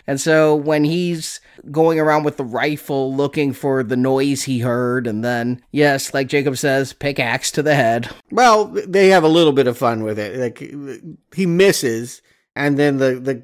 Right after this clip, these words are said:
Speaker 2: it's stuck in the floor, and then the killer just sort of uses his foot to push Ben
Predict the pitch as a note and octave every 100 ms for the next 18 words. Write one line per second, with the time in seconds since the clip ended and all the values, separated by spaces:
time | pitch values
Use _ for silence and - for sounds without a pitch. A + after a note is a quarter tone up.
0 | - C3 - - F3 D3+ D3 B2 C3 D3
1 | B2 A2+ A2 A#2+ C3 C3 A#2+ - C#3+ B2+
2 | A#2+ A#2+ A#2 C#3+ B2+ A2+ B2+ C3+ B2+ A2+
3 | A2 - D3 B2+ - - - C3 D3 C#3
4 | C3+ B2+ B2 A#2 A#2